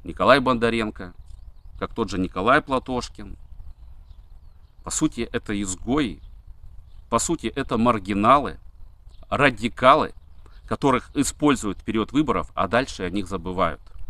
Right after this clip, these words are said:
А реальные, э,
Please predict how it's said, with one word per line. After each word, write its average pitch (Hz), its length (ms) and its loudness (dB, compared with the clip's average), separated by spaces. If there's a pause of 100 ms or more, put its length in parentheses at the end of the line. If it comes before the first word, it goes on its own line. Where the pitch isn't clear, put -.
(2000)
А 104 460 8
реальные, 110 680 4
э, 101 120 -4